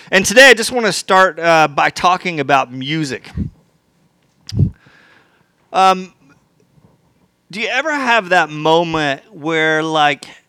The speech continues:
w-, just uncontrollably, without even thinking about it, you just burst into song?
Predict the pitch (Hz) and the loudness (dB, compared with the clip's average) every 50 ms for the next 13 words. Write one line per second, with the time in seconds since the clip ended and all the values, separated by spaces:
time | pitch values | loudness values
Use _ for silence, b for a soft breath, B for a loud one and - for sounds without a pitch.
0 | _ _ _ - 165 175 185 - _ _ _ _ _ _ _ _ _ _ _ _ | _ _ _ -12 -6 -6 -6 -8 _ _ _ _ _ _ _ _ _ _ _ _
1 | _ _ - 214 180 220 208 - - - 196 220 262 277 254 - 240 190 - - | _ _ -12 -8 -4 -4 -4 -4 -6 -6 -2 -2 -2 -2 -2 -8 -8 -8 -4 -2
2 | 214 208 208 208 208 190 170 185 190 175 156 170 170 196 202 220 226 233 233 202 | 0 2 4 4 2 2 2 2 2 2 2 0 2 4 6 6 6 4 2 -4
3 | 208 180 160 - - 196 190 - 202 180 170 151 147 156 151 143 143 127 131 143 | -4 -4 -4 -4 -6 -6 -4 -4 -4 -4 -4 0 2 2 2 2 2 -2 -8 -10
4 | 170 185 156 175 160 - 143 123 - 151 147 147 147 143 - - 160 147 135 123 | -10 -10 -8 -8 -8 -10 -10 -12 -6 -2 -2 -2 -2 -4 -6 -10 -8 -6 -6 -6
5 | - - - 127 127 123 123 127 139 135 - 165 - - | -6 -4 -2 -2 0 0 -2 -4 -8 -12 -12 -6 -6 -6